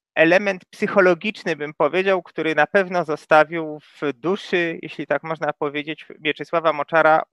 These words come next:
o którym będzie dzisiaj dużo mowa, bo będzie on bardzo wpływową postacią w dziejach P R L-u. E, ten konflikt odegrał ogromną rolę i ta zadra pozostała w, w Moczarze na długo, a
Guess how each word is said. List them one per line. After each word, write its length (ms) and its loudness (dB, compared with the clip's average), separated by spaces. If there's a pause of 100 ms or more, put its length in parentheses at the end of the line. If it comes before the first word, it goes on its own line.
o 100 -10
którym 280 -8
będzie 340 -6
dzisiaj 320 -8
dużo 260 -4
mowa, 320 2
bo 200 -4
będzie 280 -8
on 100 -8
bardzo 320 2
wpływową 600 -6
postacią 720 -4
w 80 -20
dziejach 260 -10 (100)
P 80 -8
R 120 -4
L-u. 200 0 (480)
E, 320 6
ten 200 0
konflikt 440 -2
odegrał 460 2
ogromną 500 0
rolę 300 4
i 60 -4
ta 140 2
zadra 440 4
pozostała 760 2
w, 60 -20
w 340 -16
Moczarze 440 -2
na 120 0
długo, 260 0
a 60 4